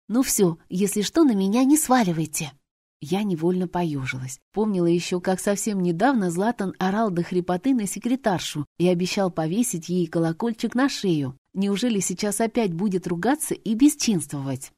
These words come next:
Что с ним вообще такое? Обратно мужчина вернулся через час. Я за это время успела перечитать все новости в телефоне, пролистала рабочий чат с медицинскими шутками.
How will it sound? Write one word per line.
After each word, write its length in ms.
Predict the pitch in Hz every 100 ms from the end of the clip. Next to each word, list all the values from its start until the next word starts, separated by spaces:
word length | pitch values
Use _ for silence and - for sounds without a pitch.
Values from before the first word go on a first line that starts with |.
| -
Что 380 | - - - 254
с 120 | -
ним 140 | 170
вообще 400 | 170 175 - 226
такое? 640 | 226 269 269 214 156 135 127 _ _ _ _ _ _ _ -
Обратно 420 | 165 202 240 196
мужчина 500 | 170 165 - 277 220
вернулся 580 | 160 156 170 247 269 233
через 400 | - 202 202 196
час. 400 | - 139 123 - -
Я 240 | 175 202
за 80 | 190
это 240 | 190 185
время 340 | 175 220 240 170
успела 400 | 165 - 196 170
перечитать 640 | 165 170 165 165 196 202
все 200 | - 180
новости 480 | 180 233 220 - 196
в 100 | -
телефоне, 680 | 208 214 226 160 147 131 139
пролистала 680 | 139 156 160 160 180 160 151
рабочий 420 | 147 165 160 143
чат 280 | - 247 -
с 80 |
медицинскими 720 | 165 147 151 233 247 - 214 240
шутками. 600 | - 175 - 127 120